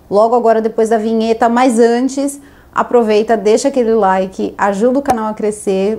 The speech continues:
vamos conseguir crescer cada vez mais. Gente, também me segue lá no Instagram, no arroba Joyce Rodrigues Oficial. Me marquem nos stories de vocês, eu vou tentar repostar o máximo possível.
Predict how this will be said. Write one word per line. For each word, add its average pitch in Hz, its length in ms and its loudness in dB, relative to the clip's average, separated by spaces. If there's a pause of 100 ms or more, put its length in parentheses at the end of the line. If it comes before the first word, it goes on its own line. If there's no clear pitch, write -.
(140)
vamos 240 400 0
conseguir 240 600 -2 (320)
crescer 226 280 2
cada 233 200 2
vez 240 280 0
mais. 220 420 -2 (280)
Gente, 262 340 -2
também 254 220 2
me 277 100 6
segue 269 340 2
lá 254 140 2
no 247 60 -4
Instagram, 226 460 2
no 220 80 -2
arroba 220 280 0
Joyce 233 300 2
Rodrigues 220 460 0
Oficial. 214 760 0 (340)
Me 262 180 4
marquem 254 520 2
nos 226 260 0
stories 220 420 2
de 214 80 -4
vocês, 214 460 0
eu 226 60 0
vou 220 80 2
tentar 240 220 0
repostar 233 480 0
o 226 40 0
máximo 254 540 2
possível. 254 720 0